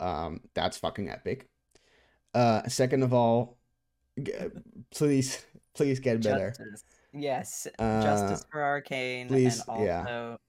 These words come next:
Speaker 2: please rest and take <laughs> care.
Speaker 1: Yeah. Please get
Speaker 2: And
Speaker 1: better.
Speaker 2: don't text on your bikes, people. What
Speaker 1: Yeah.
Speaker 2: in the world?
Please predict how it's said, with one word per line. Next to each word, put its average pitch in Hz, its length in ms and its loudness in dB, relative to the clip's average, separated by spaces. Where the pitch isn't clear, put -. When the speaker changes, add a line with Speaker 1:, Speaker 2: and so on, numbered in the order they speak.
Speaker 2:
please 123 340 -10
rest 107 520 -4
and 113 220 -14
take - 260 -14
<laughs> - 80 -20
care. - 240 -6
Speaker 1:
Yeah. 92 260 -6
Please 101 200 -2
get 123 200 -4
Speaker 2:
And 139 80 -4
Speaker 1:
better. - 100 -10
Speaker 2:
don't 170 340 2
text 156 420 0
on 151 140 4
your 143 140 -2
bikes, 139 420 4
people. 123 720 -6
What 139 180 2
Speaker 1:
Yeah. 143 60 -8
Speaker 2:
in 143 60 -10
the 139 100 -10
world? 127 640 -6